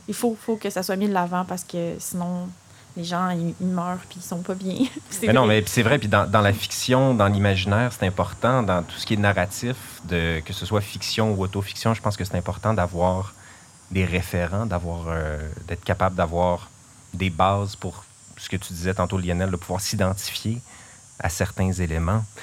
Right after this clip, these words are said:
Speaker 2: Puis, m-, ce que j'ai remarqué en, en lisant, d'ailleurs, sur La fille d'elle-même, c'est qu'on souligne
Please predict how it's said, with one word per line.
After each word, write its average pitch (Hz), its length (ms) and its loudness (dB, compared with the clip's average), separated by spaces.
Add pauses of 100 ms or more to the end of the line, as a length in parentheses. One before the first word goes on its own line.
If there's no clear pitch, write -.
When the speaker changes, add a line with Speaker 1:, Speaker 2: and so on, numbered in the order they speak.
(380)
Speaker 2:
Puis, 87 280 -4 (200)
m-, 95 100 -4 (300)
ce - 100 -6
que 117 100 6
j'ai 107 100 4
remarqué 107 460 4
en, 104 80 6
en 95 160 4
lisant, 98 500 2
d'ailleurs, 98 460 4
sur 101 240 0
La 92 100 4
fille 104 140 -2
d'elle-même, 98 360 2
c'est 101 120 -2
qu'on 92 240 2
souligne 110 680 0